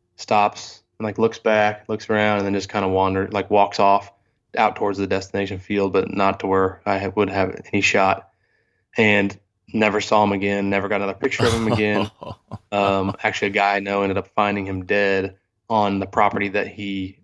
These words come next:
Speaker 1: would leave mine to go to. Um, he found him dead the following, that following year. And so it was, that was, like, uh, probably one of the most, like, heartbroken moments of my, uh,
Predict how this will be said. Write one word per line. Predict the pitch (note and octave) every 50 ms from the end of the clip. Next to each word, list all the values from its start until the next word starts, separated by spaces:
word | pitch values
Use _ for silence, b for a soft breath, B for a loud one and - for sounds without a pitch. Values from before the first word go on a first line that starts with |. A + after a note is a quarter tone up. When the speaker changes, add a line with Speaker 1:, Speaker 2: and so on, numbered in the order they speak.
| _ _ -
Speaker 1:
would | B2 A2+ G2
leave | G2+ A2 A2+ A2 G2 E2
mine | G#2 G2 G#2 A2 G#2+ G2+ G2 F#2 F#2
to | -
go | - G#2+ G#2 G2+
to. | F#2+ - - - G#2+ - _ _ _ _ _ _ _ - -
Um, | G#2 G2 G2 F#2+ G2
he | G#2
found | G2 - G#2 G2 G2
him | F#2+ F#2+
dead | G2+ G2 F#2+
the | F#2+
following, | - - G2 G2 G2 F#2+ F#2+ F#2 F2+ - _ _ -
that | - G2+ -
following | - G#2 G2 G2 F#2+ F#2 F#2
year. | F#2+ F#2+ F#2+ F#2+ F#2
And | F#2 F#2 F2+
so | - - G#2 G2 F#2+ - b b b b b b b b b b -
it | - A#2
was, | A#2 A#2 A#2 G#2 - -
that | - B2 A2+
was, | A#2 A2+ A2+ G#2+ G#2
like, | G#2 G2+ G2 - - _ _ _ _ _ _ _ _ _ _ -
uh, | - C3
probably | - D#3+ D3 C3 A#2 A2+ A2+ - -
one | B2 A#2 A2+
of | A2+
the | A2+
most, | G#2+ G#2 G2+ -
like, | - G2 F#2 -
heartbroken | - - - - A2 A2 - - A2 G#2 G2+ - A2 G2+
moments | G2 G2 G2 G2 G2 F#2+ F#2 F#2
of | F#2+ F#2
my, | F#2+ G2 F#2+ F#2+ F#2+ F#2+ G2 G#2+
uh, | - - A#2 A2 G#2+